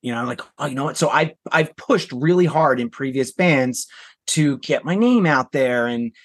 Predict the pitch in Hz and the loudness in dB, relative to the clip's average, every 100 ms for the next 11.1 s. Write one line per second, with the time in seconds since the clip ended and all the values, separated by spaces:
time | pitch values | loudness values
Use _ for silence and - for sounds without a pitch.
0 | _ - 147 139 135 - 180 135 135 208 | _ -6 -4 -2 -6 -6 -2 -2 0 2
1 | 185 175 170 196 175 214 262 262 214 160 | 2 2 2 0 2 2 2 2 2 2
2 | 139 123 123 139 147 170 170 233 262 240 | 2 0 -2 -2 -2 -2 0 2 2 0
3 | - 180 143 131 127 139 156 170 196 196 | -2 -4 -2 -4 -4 0 0 0 -4 -2
4 | 277 262 - 185 156 139 131 131 143 180 | -2 -2 -2 -2 0 -2 -2 -2 -2 -4
5 | 190 - _ - 302 233 160 - 160 143 | -6 -12 _ 0 2 2 0 0 -2 -2
6 | 151 - - 165 - 202 180 180 165 151 | -6 -6 -4 -2 0 2 4 4 2 0
7 | 143 147 160 160 151 147 - 135 131 127 | -2 -2 -2 -2 -2 -2 -2 -2 0 2
8 | 151 180 190 _ _ _ - 143 135 135 | 2 0 -2 _ _ _ -6 -2 -2 -2
9 | - 175 175 - - 196 226 - 151 143 | -4 -2 -2 -4 -2 0 0 0 0 0
10 | 123 143 143 135 165 165 180 165 - 170 | 0 2 2 0 2 2 0 -6 -2 -4
11 | - | -4